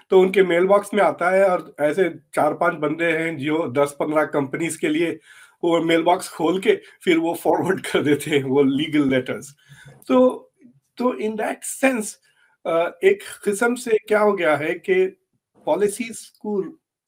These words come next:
streamline करने की कोशिश की थी जी ट्वेंटी ने, ताकि ये जो global instability है, ये taxation जो बचने के लिए, आपको पता है, Middle East की companies यहाँ Delaware में registered है।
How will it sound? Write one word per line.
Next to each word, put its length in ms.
streamline 600
करने 260
की 140
कोशिश 420
की 220
थी 200
जी 140
ट्वेंटी 380
ने, 140
ताकि 340
ये 260
जो 180
global 520
instability 760
है, 560
ये 140
taxation 680
जो 200
बचने 420
के 120
लिए, 360
आपको 180
पता 200
है, 140
Middle 340
East 140
की 60
companies 500
यहाँ 300
Delaware 380
में 100
registered 500
है। 140